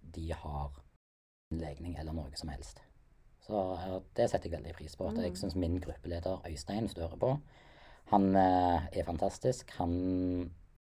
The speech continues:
Speaker 1: er meg likt som alle andre. Har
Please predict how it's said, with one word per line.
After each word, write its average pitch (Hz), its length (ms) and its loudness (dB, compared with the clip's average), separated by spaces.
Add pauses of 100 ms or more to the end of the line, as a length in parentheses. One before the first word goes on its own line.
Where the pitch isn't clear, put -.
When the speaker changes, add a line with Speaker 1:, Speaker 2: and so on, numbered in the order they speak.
(360)
Speaker 1:
er 95 40 2
meg 90 200 2
likt 87 300 0
som 95 220 0
alle 82 160 2
andre. 85 480 -2 (800)
Har 87 80 -4